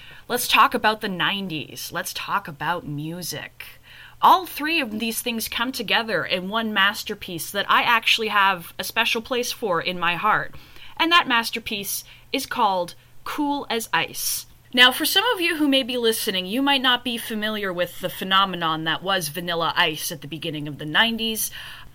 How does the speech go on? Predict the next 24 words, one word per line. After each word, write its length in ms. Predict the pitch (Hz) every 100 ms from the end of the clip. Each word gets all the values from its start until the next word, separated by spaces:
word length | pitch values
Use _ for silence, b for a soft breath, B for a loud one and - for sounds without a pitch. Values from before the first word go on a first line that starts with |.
| - -
I 120 | 277
myself 420 | 277 254 - 240 247
don't 280 | 220 240
have 180 | 220 226
distinct 400 | 214 - 226 220
memories 460 | 196 208 226 240 -
of 160 | 202
the 60 | 196
Vanilla 400 | 202 196 196 196
Ice 200 | 180 214
period, 540 | - 220 214 240 269 294 b b b -
but 180 | 269
nevertheless, 760 | 262 311 320 269 233 196 202 -
it 160 | 220 240
was 460 | 233 226 220 - - - -
certainly 560 | - - 339 294 269 240
a 60 |
chapter 560 | - - 214 - 190 156
in 220 | - 180
human 320 | 180 196 185
history 560 | 175 175 - 170 156 156
that 520 | 143 165 151 151 -
took 300 | - 196 -
place. 500 | 175 139 180 - -